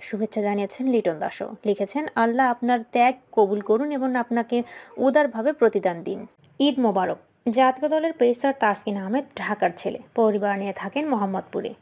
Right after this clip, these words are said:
সকালে বাবা ও ছেলেকে নিয়ে নামাজ পড়ার পর পশু কোরবানি দিয়েছেন দ্রুত গতির বোলার। Facebook-এ ঈদের শুভেচ্ছা জানিয়ে তাসকিন লিখেছেন, "এই পবিত্র ঈদ উল আজহা অপ-, অপরিমেয় সুখ বয়ে আনুক এবং আমাদের হৃদয়ে গভীর সহানুভূতির বোধ জাগিয়ে তুলুক।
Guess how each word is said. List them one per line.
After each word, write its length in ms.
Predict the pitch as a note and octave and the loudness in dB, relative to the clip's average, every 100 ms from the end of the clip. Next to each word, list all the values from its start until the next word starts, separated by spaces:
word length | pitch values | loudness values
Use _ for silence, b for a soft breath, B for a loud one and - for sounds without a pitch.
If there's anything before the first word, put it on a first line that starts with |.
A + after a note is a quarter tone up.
| - | -6
সকালে 440 | - A3 G#3 G3 | 2 2 4 2
বাবা 380 | F#3+ G#3 G3 B3+ | 4 4 4 2
ও 80 | - | 2
ছেলেকে 420 | C4 A#3 G3+ F#3+ | 0 0 -2 -2
নিয়ে 140 | F#3+ C4 | -4 -2
নামাজ 340 | C#4+ A3+ A3 - | -2 -2 -4 -4
পড়ার 200 | A3+ A3 | -2 0
পর 200 | C4 C#4 - | 0 0 0
পশু 260 | B3 - | -2 -2
কোরবানি 400 | C#4+ C4+ B3+ B3+ | 0 2 2 -2
দিয়েছেন 500 | B3 B3+ B3 G3+ E3+ | 2 0 0 -4 -2
দ্রুত 240 | F3 A#3+ A#3+ | -2 0 0
গতির 340 | G#3 G3+ F3+ | 0 -2 -2
বোলার। 280 | - - - - B B B B - | -2 -2 -4 -8 B B B B 4
Facebook-এ 520 | C#4+ B3+ D4 D#4 D4+ | 4 4 -4 -2 0
ঈদের 200 | A3+ A#3 | 0 2
শুভেচ্ছা 440 | A#3 A#3 A#3+ B3 | 2 2 2 -2
জানিয়ে 300 | A#3 A3+ B3+ | -2 0 0
তাসকিন 380 | C4 F#3 - G3+ | 0 -2 -2 -4
লিখেছেন, 440 | F3+ F3+ F#3+ B3 | -4 -4 -4 -2
"এই 180 | C4+ G#3 G3+ | 0 -2 0
পবিত্র 360 | A3+ A#3 C4+ | 0 0 0
ঈদ 140 | C4+ B3 | 0 0
উল 100 | A#3+ | 0
আজহা 300 | A#3+ A#3+ D4 | 0 0 0
অপ-, 300 | B3 A3 G#3 - | 0 0 -4 2
অপরিমেয় 580 | A#3 A3+ C4+ C#4 C#4 C#4 | 4 4 2 0 -4 -6
সুখ 240 | - A#3 A#3 G3 | -4 -4 -4 -4
বয়ে 240 | G#3 G#3 G3 | 0 2 0
আনুক 240 | F#3+ C#4 | 0 -2
এবং 200 | C#4+ B3 | -2 -2
আমাদের 340 | B3 A3 G#3+ G#3+ | 0 -2 -2 -2
হৃদয়ে 380 | G#3 G#3 A#3 C4 | 0 0 0 2
গভীর 300 | A3+ G#3 B3+ | 2 0 0
সহানুভূতির 600 | C4+ - F#3+ A3 A3+ A#3 A#3 | -4 -6 -6 -4 -2 0 0
বোধ 240 | G3 A3 | 0 -2
জাগিয়ে 340 | F#3 F#3+ F3 F3 | 0 -2 0 -4
তুলুক। 260 | F#3+ G#3 | -4 -8